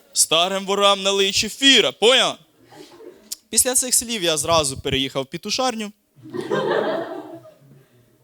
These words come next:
Я оттуда і не уїжджав. Шах і мат. <laughs> Значить,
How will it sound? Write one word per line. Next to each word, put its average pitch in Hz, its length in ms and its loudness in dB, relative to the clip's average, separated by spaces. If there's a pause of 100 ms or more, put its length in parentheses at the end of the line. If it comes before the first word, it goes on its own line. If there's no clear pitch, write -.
(1160)
Я 135 200 2
оттуда 147 480 -4
і 139 100 -8
не 135 120 -6
уїжджав. 127 560 -6 (1400)
Шах - 360 2
і 202 80 0
мат. 202 320 0 (880)
<laughs> - 880 -8
Значить, 247 600 2